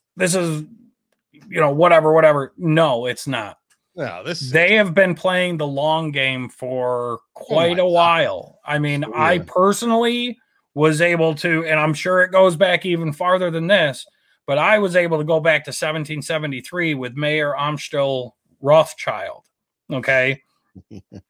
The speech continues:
Speaker 1: Um, basically, they're, eh, you know, for the New World Order, their object-, uh, uh, objectives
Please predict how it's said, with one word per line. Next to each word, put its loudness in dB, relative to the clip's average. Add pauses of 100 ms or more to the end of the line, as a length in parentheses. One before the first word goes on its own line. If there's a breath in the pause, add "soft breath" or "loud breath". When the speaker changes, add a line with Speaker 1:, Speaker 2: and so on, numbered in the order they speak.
(160)
Speaker 1:
Um, 0 (1300)
basically, 0
they're, -2 (100)
eh, -2
you 0
know, 0
for -2
the 0
New 4
World 2
Order, 2 (380)
their 0
object-, -4 (180)
uh, -4
uh, -2
objectives -2